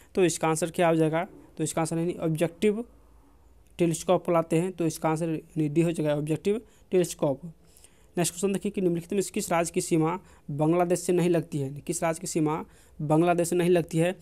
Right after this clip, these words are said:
तो इसका आंसर यानी मणिपुर हो जाएगा, बी इसका करेक्ट हो जाएगा, मणिपुर।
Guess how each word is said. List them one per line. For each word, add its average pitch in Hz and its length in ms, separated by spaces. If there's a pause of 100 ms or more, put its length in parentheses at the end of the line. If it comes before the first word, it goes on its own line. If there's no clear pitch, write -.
(240)
तो 170 80
इसका 160 180
आंसर 160 180
यानी 170 260 (320)
मणिपुर 170 440
हो 165 80
जाएगा, 160 340 (200)
बी 160 180
इसका 160 220
करेक्ट 160 380
हो 170 40
जाएगा, 156 300
मणिपुर। 165 680